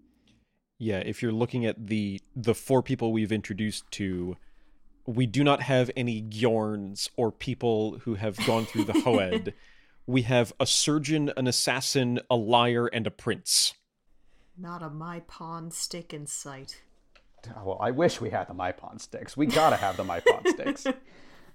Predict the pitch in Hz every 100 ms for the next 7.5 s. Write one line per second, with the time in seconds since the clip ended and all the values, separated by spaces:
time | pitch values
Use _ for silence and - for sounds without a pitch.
0 | - 131 117 110 104 101 101 - 139 143
1 | 139 135 117 117 131 117 101 - 113 104
2 | - - - 110 101 98 95 - - -
3 | - - - 120 110 104 104 101 98 113
4 | 101 98 113 - 101 - 104 107 82 82
5 | 90 - _ _ - - 160 - _ -
6 | 101 120 165 156 - _ _ _ _ 131
7 | 117 113 110 110